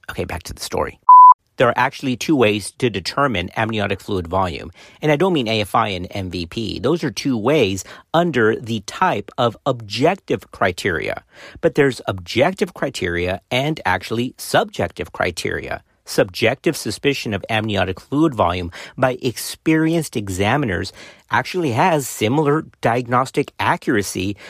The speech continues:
for diagnosing reduced amniotic fluid as compared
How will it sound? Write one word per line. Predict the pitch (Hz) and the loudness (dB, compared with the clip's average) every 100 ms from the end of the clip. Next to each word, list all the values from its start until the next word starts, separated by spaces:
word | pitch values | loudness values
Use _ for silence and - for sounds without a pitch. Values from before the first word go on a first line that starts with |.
| - - | -8 2
for | 156 131 | 4 4
diagnosing | 120 110 165 151 110 107 120 | 2 2 2 2 0 0 -2
reduced | 113 92 123 135 - | -2 0 0 0 -2
amniotic | 127 117 110 101 139 170 | -2 0 0 0 0 -2
fluid | - 98 90 90 90 - - - | -4 -4 -2 -2 -4 -14 -10 0
as | 147 131 | 2 2
compared | - 123 - 185 175 110 104 | -2 -6 -4 0 2 2 -2